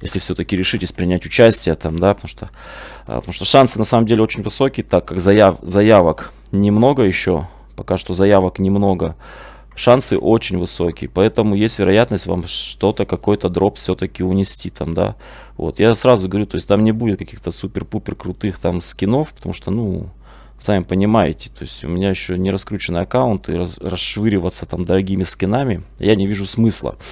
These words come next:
Я не вижу смысла. Поэтому, то есть, ну, или хотя бы в любом случае, то есть приятно будет кому-то скинчик, там, ну, хотя бы рублей за сто там, за сто вытащить. То есть в любом случае это будет приятность.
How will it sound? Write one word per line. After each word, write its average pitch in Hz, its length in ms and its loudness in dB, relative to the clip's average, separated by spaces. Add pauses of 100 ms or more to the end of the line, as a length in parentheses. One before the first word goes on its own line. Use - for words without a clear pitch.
(500)
Я 104 160 2
не 92 120 -4
вижу 92 200 -8
смысла. - 520 -4 (420)
Поэтому, 120 400 0
то 107 120 -8
есть, 104 220 -8
ну, 170 340 -6
или 98 300 -6
хотя 113 320 -2
бы 104 120 -4
в 98 80 -4
любом 110 220 -2
случае, 101 380 -8
то - 80 -4
есть - 320 -10 (100)
приятно 92 480 2
будет 82 240 -8
кому-то 85 320 -6
скинчик, - 460 -8
там, 85 220 -6
ну, 87 100 -8
хотя 82 260 -10
бы - 80 -18
рублей 87 260 -4
за 87 140 -4
сто - 240 -6
там, 85 240 -8 (680)
за 92 180 -4
сто 101 500 -2
вытащить. - 1000 -6
То - 80 -14
есть 82 100 -14
в - 40 -8
любом 104 200 -4
случае 87 260 -10
это 85 120 -8
будет 87 240 -6
приятность. - 680 -4